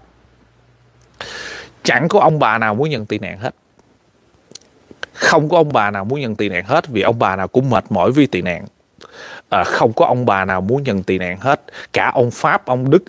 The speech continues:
ông Anh Quốc, ông Mỹ, không có ông nào muốn nhận tị nạn hết. À, ông nào hiện bây giờ đang muốn là những cái quốc gia Trung Đông,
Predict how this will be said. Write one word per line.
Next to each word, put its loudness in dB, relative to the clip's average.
ông -2
Anh -4
Quốc, 0
ông -2
Mỹ, 2
không 0
có 2
ông 2
nào -4
muốn 0
nhận -2
tị 0
nạn -2
hết. 2
À, 2
ông 4
nào 2
hiện 2
bây 6
giờ 6
đang 2
muốn 6
là 4
những -2
cái 2
quốc 2
gia 4
Trung 4
Đông, 2